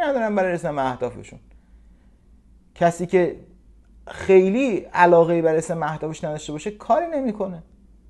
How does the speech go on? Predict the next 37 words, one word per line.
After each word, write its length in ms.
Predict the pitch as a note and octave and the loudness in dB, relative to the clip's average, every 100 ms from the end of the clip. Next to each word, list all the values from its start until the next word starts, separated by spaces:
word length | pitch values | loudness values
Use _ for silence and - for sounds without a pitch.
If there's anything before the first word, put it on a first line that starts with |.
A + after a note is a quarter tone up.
| - | -2
تغییری 380 | F3 E3 A#3 | 0 0 -2
در 160 | B3+ B3+ | -2 -4
خودش 300 | G#3 F#3 F3 | -4 -6 -8
ایجاد 220 | D#3+ D3 | -10 -8
نمیده. 180 | C#3+ C3 | -8 -6
من 160 | D3 G#3 | -4 -2
نمی‌گم 360 | C4+ F4 F#4+ | -2 -4 -4
که 120 | C4+ C4 | -2 -2
نی-، 180 | A3 | -2
رسیدن 600 | G3+ F3 E3+ E3+ F3+ F3+ E3+ | -2 -2 -2 -2 -4 -4 -2
به 100 | E3 | -2
اهداف 220 | F3 E3 | -4 -6
ما 140 | E3+ | -6
نیاز 220 | E3 D#3+ | -6 -4
داره 160 | D3+ D#3 | -2 -2
به 80 | D#3 | -4
کوه 260 | - D3+ | -6 -10
کندن، 480 | - C3+ B2+ A#2 G#2 - - - - - _ - | -6 -6 -6 -6 -10 -14 -20 -20 -20 -20 _ -2
یعنی 180 | C#3+ G#3 | 4 6
نیاز 380 | F3 E3+ C#3+ | 6 4 2
به 60 | D#3 | -2
کار 320 | - E3+ D#3+ | 2 4 6
فیزیکی 680 | E3 - F3 D3+ E3 F3 E3+ | 4 0 -2 -2 -2 4 4
زیادی 360 | D3+ F#3 G3+ B3 | 6 6 6 4
نداره، 300 | C4+ C#4+ G#3 | 4 4 4
نیاز 260 | E3 G3 | 4 2
به 80 | A3 | 4
کار، 180 | A#3+ B3+ | 4 4
به 100 | G#3+ | 2
کار 220 | B3 C4 | 2 2
ذهنی 540 | G3+ G3 F#3 G#3 D#4+ | 4 4 6 4 2
زیادی 220 | B3+ G#3 D#3+ | 4 6 6
داره، 180 | C#3 | 4
اما 180 | C3 G3+ | 2 2
این 100 | C#4+ | 2
کار 220 | B3 G3 | 8 8
ذهنی 600 | F3 F3+ E3+ F#3+ C#4 D#4 | 8 4 2 2 0 -2